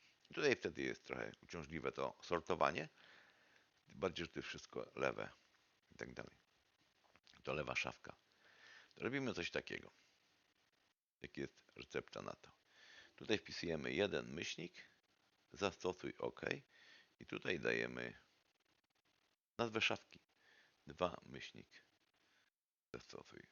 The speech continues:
OK. I teraz idziemy do...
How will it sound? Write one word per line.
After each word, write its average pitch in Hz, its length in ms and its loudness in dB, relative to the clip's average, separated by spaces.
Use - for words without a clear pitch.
OK. - 180 -10
I - 40 -2
teraz - 260 0
idziemy 85 420 -2
do... 52 440 -4